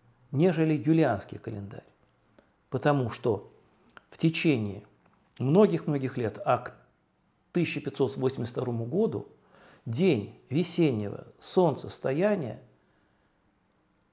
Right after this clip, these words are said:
переместился от фактического на десять дней. А это очень важно было для исчисления Пасхи. Для исчисления Пасхи. И тогда, а, Папа Римский Григорий тринадцатый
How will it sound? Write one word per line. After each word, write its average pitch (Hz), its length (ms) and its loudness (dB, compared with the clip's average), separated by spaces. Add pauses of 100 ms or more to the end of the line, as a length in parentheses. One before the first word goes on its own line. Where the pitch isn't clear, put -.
(140)
переместился 185 680 4
от 139 80 -4
фактического 143 800 -4
на 165 340 2
десять 127 720 -6
дней. 123 500 -6 (640)
А 151 100 2
это 180 220 4
очень 202 500 2
важно 127 420 2
было 139 360 0 (400)
для 160 340 2
исчисления 120 680 -8
Пасхи. - 500 -10 (640)
Для 123 260 -2
исчисления 107 520 -10
Пасхи. - 420 -20 (480)
И 170 100 2
тогда, 147 500 0 (340)
а, 113 520 -2 (120)
Папа 147 240 6
Римский 123 340 -2
Григорий 135 380 2
тринадцатый 190 720 -2